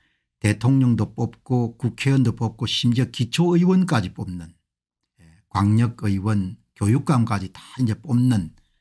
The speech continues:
이제 그런 사회가 된 데 불구하고 식자천들이 대부분 침묵하는 겁니다.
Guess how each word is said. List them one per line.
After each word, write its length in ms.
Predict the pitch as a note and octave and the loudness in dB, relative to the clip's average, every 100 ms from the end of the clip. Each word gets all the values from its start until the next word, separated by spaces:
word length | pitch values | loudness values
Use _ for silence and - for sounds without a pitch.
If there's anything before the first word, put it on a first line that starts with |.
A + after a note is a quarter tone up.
| _ _ _ | _ _ _
이제 80 | G#2 | -12
그런 320 | - D3 D#3+ | -2 2 2
사회가 460 | D#3 G#2 G#2+ G2 G2 | 0 -2 -4 -4 -4
된 260 | A2+ G2 | -2 -2
데 100 | E2+ E2+ | -4 -14
불구하고 680 | G#2+ F#2 F2 F2 F#2 D#2 _ _ _ _ _ _ | -12 -12 -12 -14 -14 -20 _ _ _ _ _ _
식자천들이 920 | - A3+ - A3 G#3 - F#3 F3 E3+ | -4 -4 -2 -4 -4 0 0 0 -2
대부분 680 | - - - - A3+ G#3 | -10 -18 -12 -4 0 0
침묵하는 640 | - - F3 B2+ F#2 F2 E2 | 0 0 2 0 -2 -8 -12
겁니다. 380 | G2 E2+ - | -18 -20 -20